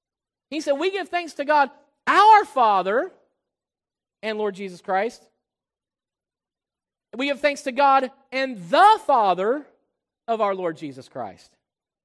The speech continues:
So Paul is acknowledging here this unity that exists and is present, not only between themselves,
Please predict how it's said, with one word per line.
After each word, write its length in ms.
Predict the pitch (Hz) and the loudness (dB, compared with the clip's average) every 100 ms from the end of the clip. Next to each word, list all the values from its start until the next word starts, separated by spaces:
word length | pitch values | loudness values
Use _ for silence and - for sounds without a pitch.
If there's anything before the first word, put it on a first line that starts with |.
| _ _ _ _ - | _ _ _ _ -8
So 100 | 294 | -8
Paul 340 | - 320 403 | 2 6 6
is 140 | 339 269 | 4 -2
acknowledging 600 | 254 240 302 370 277 247 | -6 -2 0 0 -2 -8
here 220 | 247 233 | -4 -4
this 240 | 214 220 196 | -4 -8 -10
unity 560 | 196 277 392 - 240 | -12 -8 -8 -10 -10
that 140 | 220 208 | -6 -6
exists 540 | 165 143 214 381 - | -8 -14 -10 -10 -10
and 80 | 226 | -12
is 120 | 190 | -12
present, 640 | _ 320 370 190 165 214 _ _ _ _ - | _ -4 -4 -4 -10 -12 _ _ _ _ -4
not 240 | 320 294 | -2 0
only 200 | 311 392 | -2 -4
between 380 | 302 - 311 262 | -6 -10 -8 -6
themselves, 500 | 226 196 339 349 | -6 -6 -2 -2